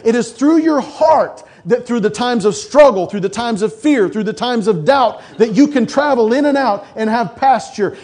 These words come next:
And what is it that you find in the pasture, folks? You find peace. You find rest.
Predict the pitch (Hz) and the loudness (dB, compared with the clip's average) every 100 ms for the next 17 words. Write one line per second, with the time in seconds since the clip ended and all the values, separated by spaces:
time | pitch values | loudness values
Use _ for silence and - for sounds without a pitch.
0 | - 214 214 294 262 262 262 - 254 - | -2 0 2 2 2 -2 -4 -2 -2 0
1 | 277 269 247 240 - 254 220 - 185 147 | 0 0 0 -2 0 0 -2 -6 -8 -6
2 | 165 160 - - - 170 254 247 262 247 | -6 -6 -8 -20 -12 -4 -2 -2 -4 -4
3 | 247 220 - - 240 151 - - - 226 | -4 -6 -6 -2 -2 -4 -14 -16 -6 -4
4 | 233 233 240 220 202 226 202 - - | -4 -6 -6 -4 -2 0 -2 -6 -18